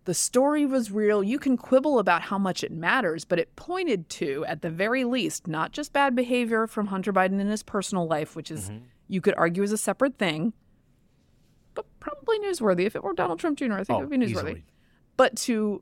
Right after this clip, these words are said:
Speaker 1: shenanigans with his dad in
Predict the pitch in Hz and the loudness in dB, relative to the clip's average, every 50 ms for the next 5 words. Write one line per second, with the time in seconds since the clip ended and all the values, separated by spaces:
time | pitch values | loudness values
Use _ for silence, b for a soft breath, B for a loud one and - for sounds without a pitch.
0 | - _ - - - 254 233 233 262 277 285 277 254 254 240 226 214 196 - 208 | -10 _ -10 -4 0 2 2 4 4 4 4 4 2 2 0 0 0 -2 -2 -2
1 | 196 185 190 - - 180 175 165 160 156 151 156 156 151 - _ _ _ _ _ | -4 -4 -4 0 2 4 4 4 2 0 -4 -6 -8 -10 -14 _ _ _ _ _
2 | _ _ _ _ _ _ 190 180 170 170 165 160 | _ _ _ _ _ _ 0 0 2 0 -2 -4